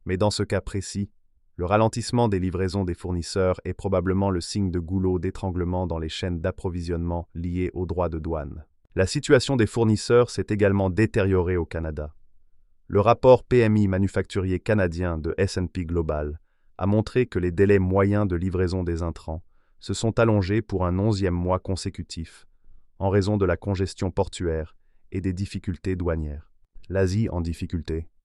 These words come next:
Le Japon et la Corée du Sud, pays dépendants du commerce extérieur,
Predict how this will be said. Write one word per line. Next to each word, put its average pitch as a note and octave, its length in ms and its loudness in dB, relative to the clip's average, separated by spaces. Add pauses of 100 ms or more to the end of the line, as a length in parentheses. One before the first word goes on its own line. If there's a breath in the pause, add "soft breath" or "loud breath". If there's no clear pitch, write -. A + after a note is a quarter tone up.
Le G#2 140 2
Japon A#2 360 4
et A2 60 6
la G2 100 4
Corée G#2+ 260 2
du G2+ 140 -4
Sud, G#2+ 500 -6
pays G2 240 -2
dépendants G2+ 520 2
du E2+ 120 -4
commerce F#2+ 380 -4
extérieur, E2+ 640 -4